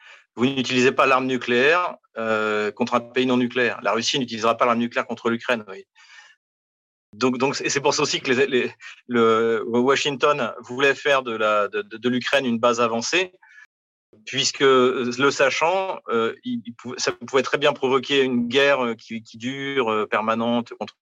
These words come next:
la Russie, euh, sans que ça coûte rien à Washington, sans que elle, elle, sans que Washington ait à s'exposer. Donc c'est ça, c'est de mettre entre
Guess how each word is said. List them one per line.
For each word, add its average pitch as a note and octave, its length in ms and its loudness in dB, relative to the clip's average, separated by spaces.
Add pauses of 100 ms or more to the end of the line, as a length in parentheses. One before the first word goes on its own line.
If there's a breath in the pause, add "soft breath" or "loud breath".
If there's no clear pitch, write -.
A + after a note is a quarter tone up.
(140)
la G#2 120 2
Russie, G3+ 360 -2 (460 loud breath)
euh, G#2 140 4
sans E3 180 0
que D3 60 -6
ça C#3 100 2
coûte C3 200 -8
rien B2+ 160 2
à C#3 40 2
Washington, B2+ 460 -4
sans A#2+ 100 -4
que A#2+ 240 0
elle, C#3+ 180 2
elle, G2+ 320 -2 (200)
sans - 160 -14
que - 60 -6
Washington A#2+ 420 -2
ait A#2 40 -2
à G#2+ 40 -2
s'exposer. - 420 -14 (320 loud breath)
Donc A#2+ 140 2
c'est - 140 -2
ça, D3 200 4
c'est - 100 -4
de C3 140 4
mettre D3+ 240 2
entre C3 320 0